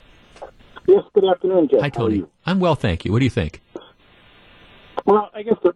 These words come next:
Speaker 1: uh, one point that I, that came up, too, when you started talking about, uh, the numbers,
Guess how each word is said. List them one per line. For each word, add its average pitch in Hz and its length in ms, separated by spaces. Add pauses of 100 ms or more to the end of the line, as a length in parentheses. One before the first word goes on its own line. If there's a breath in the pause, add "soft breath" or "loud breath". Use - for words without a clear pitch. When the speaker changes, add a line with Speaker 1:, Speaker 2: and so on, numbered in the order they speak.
(140)
Speaker 1:
uh, - 240
one 214 300
point 160 260
that 135 100
I, 135 200 (100)
that 139 240
came 147 180
up, 135 220
too, 139 140
when 120 120
you 117 60
started 120 320
talking 113 340
about, 107 320 (540)
uh, 107 500
the 135 160
numbers, 127 460